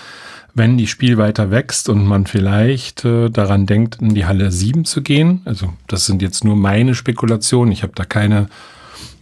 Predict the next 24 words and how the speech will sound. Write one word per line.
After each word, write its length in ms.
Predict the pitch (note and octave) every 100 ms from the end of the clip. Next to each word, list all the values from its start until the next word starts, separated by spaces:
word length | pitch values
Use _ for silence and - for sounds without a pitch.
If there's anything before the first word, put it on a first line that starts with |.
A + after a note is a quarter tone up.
| -
ähm, 380 | A2 F#2+ F#2+ A2
also 200 | G2+ F#2+
keine 560 | G2 G2 F#2 F2+ A2
Gespräche 480 | G2+ - - A#2+ G2
irgendwie 260 | F#2 F#2+ F2+
geführt, 460 | F2+ - A2 - - - - - _ _
ähm, 540 | G#2 G2 G2 G2 G2+
dass 200 | G2 G2+
man 160 | A2 G#2
dann 280 | G2 G#2+ C3+
es 140 | A#2
schafft, 340 | - A2+ G#2+ -
vielleicht 340 | G#2+ G#2 G#2
die 100 | G2+
Halle 200 | G#2 G#2
drei 680 | G#2 A3+ A#2+ A2+ G2+ G2 B2
noch 160 | A2+ G2
mal 140 | G2+
so 100 | G2+
ein 80 | G2
Stück 320 | - A#2 -
weit 200 | G#2+ G2
zu 140 | -
entzerren. 640 | A#2 G2+ - - A#2 A2